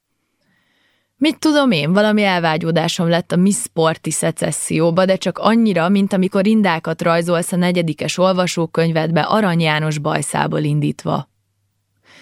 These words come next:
Kis idő elteltével kígyózó sor alakult ki előttem a hozzám hasonlóan éretlen, még gyerekhurkáikat kilógató lányokból.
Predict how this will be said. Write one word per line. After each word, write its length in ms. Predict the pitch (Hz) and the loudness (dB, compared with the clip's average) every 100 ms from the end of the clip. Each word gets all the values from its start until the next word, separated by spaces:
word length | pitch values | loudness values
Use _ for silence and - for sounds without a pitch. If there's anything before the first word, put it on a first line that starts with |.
| - _ | -20 _
Kis 240 | - 440 - | 0 2 2
idő 240 | 233 170 | 0 2
elteltével 800 | 160 202 196 185 - 165 165 165 | 2 0 0 -2 0 0 0 -2
kígyózó 560 | - 269 214 170 156 160 | 0 0 2 2 0 -2
sor 240 | - 170 | 0 0
alakult 500 | 151 147 - 160 156 | 2 -2 -2 -2 -2
ki 120 | - | 0
előttem 600 | 165 170 165 - 160 151 - - - - | 0 0 -4 -4 -2 -2 -6 -20 -18 -4
a 100 | 165 | 0
hozzám 400 | 226 247 214 170 | 2 2 2 0
hasonlóan 580 | 170 - 165 165 156 156 | -2 0 0 0 -2 0
éretlen, 600 | 196 202 185 - 165 170 | 2 2 0 -2 0 2
még 240 | 165 165 | 0 0
gyerekhurkáikat 1040 | 180 220 190 - 170 156 170 156 - 156 - | 0 0 -2 -2 -2 0 -2 -2 -2 -6 -2
kilógató 640 | 175 160 156 156 - 156 | -2 0 0 -2 -2 -2
lányokból. 840 | 147 143 147 151 160 160 156 147 | 0 0 0 -2 -4 -4 -2 -4